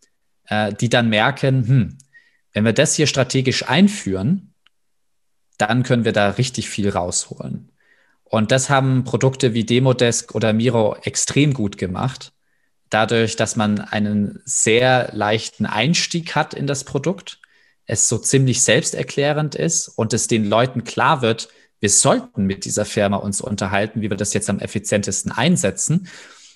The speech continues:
Und dafür besteht meistens auch ein Grund. Wenn ich mir überlege, wo ich dann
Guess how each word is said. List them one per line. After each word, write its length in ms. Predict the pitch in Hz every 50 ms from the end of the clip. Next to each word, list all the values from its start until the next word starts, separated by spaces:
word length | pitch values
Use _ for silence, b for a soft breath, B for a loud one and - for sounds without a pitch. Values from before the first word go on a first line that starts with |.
| B B
Und 160 | - 117 107
dafür 220 | 139 147 - 190 151
besteht 400 | 151 127 - - 139 135 - 127
meistens 400 | 117 117 131 131 - 131 - 123
auch 100 | 113 -
ein 280 | - - 110 113 113
Grund. 400 | 107 - 156 156 110 - - - _ _ _ _ _ _ _ _ _ _ _ _ _ _ _ _ _ _ _ _ _
Wenn 260 | - 117 131 135 135 -
ich 260 | 180 196 - - - 170
mir 180 | 160 156 151
überlege, 680 | 143 143 135 135 127 123 143 156 147 139 127 113 107 110
wo 180 | 127 131 139 143
ich 220 | 135 135 - -
dann 440 | - 123 120 117 113 104 101 110 -